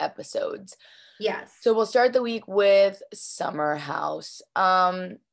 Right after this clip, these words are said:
Speaker 2: I feel
Speaker 1: I
Speaker 2: like these episodes this week, I'm gonna interrupt you real quick,
Speaker 1: Mm.
Speaker 2: are filler episodes. 'Cause, like,
Speaker 1: They're trying to get us to the wedding.
Speaker 2: they're trying to get us to the wedding. And even Jersey, like,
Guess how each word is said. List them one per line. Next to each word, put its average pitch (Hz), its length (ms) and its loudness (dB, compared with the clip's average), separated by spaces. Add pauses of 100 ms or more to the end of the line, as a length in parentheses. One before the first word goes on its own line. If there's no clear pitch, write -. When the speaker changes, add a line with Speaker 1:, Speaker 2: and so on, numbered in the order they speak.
(200)
Speaker 2:
I 294 80 2
feel 370 180 2
Speaker 1:
I 440 100 8
Speaker 2:
like 254 100 -4
these 294 240 -2
episodes 240 560 -4
this 214 160 -6
week, - 120 -8
I'm 208 80 -4
gonna 185 140 0
interrupt 190 320 -4
you 208 100 -4
real 208 80 -2
quick, 262 200 -4 (360)
Speaker 1:
Mm. 185 140 -10
Speaker 2:
are 220 120 4
filler 214 380 4
episodes. - 720 -6
'Cause, 214 220 -4
like, 214 360 4 (1700)
Speaker 1:
They're 226 160 0
trying 247 160 4
to 233 60 2
get 185 180 4
us 170 120 0
to 165 80 -4
the 113 100 0
wedding. - 320 -2 (220)
Speaker 2:
they're 269 120 4
trying 302 220 2
to 339 80 2
get 294 120 6
us 294 180 2
to 339 60 -2
the 330 100 4
wedding. 220 320 4
And 262 120 -4
even 302 320 -2
Jersey, 214 480 -2
like, 170 340 -4